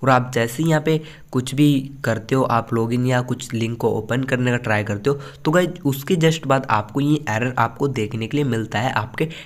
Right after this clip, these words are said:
Telegram में, "Too many attempts, please try again later।" तो गाइस आज की वीडियो में मैं आपको बता दूं कि अगर आपको ये प्रॉब्लम आ रही है तो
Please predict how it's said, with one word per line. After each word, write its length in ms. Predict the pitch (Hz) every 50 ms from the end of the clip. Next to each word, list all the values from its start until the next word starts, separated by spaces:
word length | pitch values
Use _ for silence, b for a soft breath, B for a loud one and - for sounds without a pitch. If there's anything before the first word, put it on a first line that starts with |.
| B B - -
Telegram 400 | 107 113 113 110 117 113 107 110
में, 200 | 110 107 104 107 107 B B B B - -
"Too 80 | 165 175
many 280 | 170 151 120 110 123 131 - -
attempts, 520 | 113 107 - - 104 104 113 135 151 - - - -
please 340 | - 117 120 139 151 - -
try 220 | - - 113 110 117 - -
again 260 | 127 110 110 110 104
later।" 260 | 104 101 101 104 101 98 B B B B B -
तो 80 | - 151
गाइस 200 | 160 170 180 175 -
आज 200 | 123 123 127 -
की 140 | - - 180
वीडियो 280 | 165 151 151 147 151 147
में 120 | 151 165 156
मैं 260 | 135 113 117 131 135 - 123
आपको 340 | 110 107 107 - - - 117
बता 340 | 104 107 98 98 - 113 123
दूं 140 | 127 135 135
कि 120 | 139 160 147 -
अगर 240 | 120 123 143 160 156
आपको 340 | 143 123 120 - - 143 143
ये 140 | 151 151 147 151
प्रॉब्लम 400 | - - 107 104 113 131 139 131 135
आ 100 | 117 107 104
रही 160 | 107 104 113
है 120 | 139 156 B B B B B -
तो 60 | 165